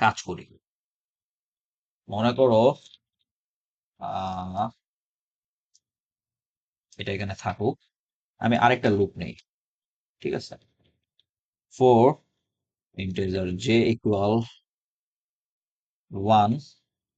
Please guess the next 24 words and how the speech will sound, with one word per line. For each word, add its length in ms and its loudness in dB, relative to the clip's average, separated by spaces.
j 140 -10
greater 380 -2
than 200 2
or 140 4
equal 420 -2
three, 260 0
ঠিক 220 -6
আছে? 160 -20
Then 180 -6
j 80 -4
plus 260 0
plus, 200 -10
আর 140 0
এটা 180 2
একটু 140 -4
ইজি 260 4
করে 160 4
দিই, 180 -2
এটাও 280 -2
মনে 160 -2
করো 140 -2
ওয়ান, 220 2
এটা 300 -2
পাঁচ, 280 4